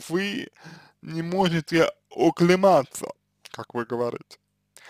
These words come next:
Увидела страничку бывшей жен-, жены, зашла. Независимая, харизматичная девушка, ровесница, четыре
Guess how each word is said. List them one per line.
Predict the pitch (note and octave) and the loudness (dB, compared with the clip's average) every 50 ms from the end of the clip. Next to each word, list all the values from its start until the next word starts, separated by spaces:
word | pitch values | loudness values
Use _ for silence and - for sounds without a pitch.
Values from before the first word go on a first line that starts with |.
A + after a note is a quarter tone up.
| - - _ _ _ _ _ _ - | -20 -20 _ _ _ _ _ _ -8
Увидела | - G#3 A#3 A#3 G#3+ G#3 F3 | -4 -2 0 4 6 6 4
страничку | - - E3 E3+ E3 D#3 C#3+ - - D#3+ D#3 | 4 2 0 0 0 -2 -4 -6 -4 -4 -4
бывшей | D3 D3 D3+ C#3+ - - D#3+ D3+ C#3+ C#3 | -2 -2 -4 -4 -4 -2 -2 0 0 -2
жен-, | C3+ C#3+ D#3 E3 - - - C#3 | -2 -4 -4 -4 -4 -6 -6 -4
жены, | C3+ C#3+ D#3 E3+ F#3 G#3 G3 F3 | -2 0 -2 -2 -2 -4 -4 2
зашла. | E3 E3 D#3+ C#3 - - - - D3 C#3 B2 A2+ A2+ A#2 A#2+ A#2+ | 4 6 6 6 4 0 -6 -4 0 2 4 4 4 2 0 -2
Независимая, | B2 B2+ C3 C3+ C3 C3+ C#3 D3 F3 G3 - - F3+ E3 D3 B2+ | -6 -10 -14 -8 -4 -2 0 0 -2 -4 -8 -10 -10 -6 -6 -4
харизматичная | - C#3+ C#3 C3 B2 C3+ C3 B2+ - C#3 C3+ - - _ - C#3 B2+ | -2 -2 -2 -2 -2 -4 -6 -6 -6 -8 -10 -10 -12 _ -12 -12 -10
девушка, | - C#3+ D#3 E3+ F3 E3 - - - - C#3+ | -8 -6 -6 -4 -4 -6 -10 -8 -6 -4 -2
ровесница, | B2+ A#2+ A#2 A#2+ C3 D3 - - E3 D3+ D3 - - D3+ C#3+ | -2 -2 -2 -2 -4 -8 -8 -10 -16 -16 -12 -8 -8 -8 -6
четыре | B2+ - - - C#3+ C3+ C3 A#2+ - | -8 -10 -12 -10 -10 -8 -8 -8 -10